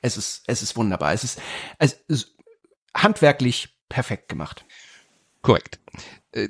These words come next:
Speaker 2: der Grund, warum Willi in der Garage ist, ist natürlich, er möchte noch mal auf das Verantwortungsthema, das Rücksichtsthema kommen. Eine meiner Lieblings-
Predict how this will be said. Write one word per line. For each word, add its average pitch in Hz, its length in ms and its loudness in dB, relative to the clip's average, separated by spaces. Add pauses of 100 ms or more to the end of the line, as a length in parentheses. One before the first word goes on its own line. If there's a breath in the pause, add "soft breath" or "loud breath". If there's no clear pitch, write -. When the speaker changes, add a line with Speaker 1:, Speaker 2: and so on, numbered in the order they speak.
Speaker 2:
der 143 80 8
Grund, 226 280 6
warum 160 260 6
Willi 131 160 8
in 139 80 6
der 135 120 10
Garage 123 420 8
ist, 131 120 2
ist - 160 0
natürlich, 117 600 6
er 95 140 6
möchte 87 380 4
noch 76 160 -4
mal 76 160 -2
auf 60 160 -8
das - 200 -6
Verantwortungsthema, 85 3000 2
das 87 220 -6
Rücksichtsthema 95 1120 4
kommen. 92 540 2 (800 loud breath)
Eine 143 280 6
meiner 147 420 8
Lieblings- 147 720 0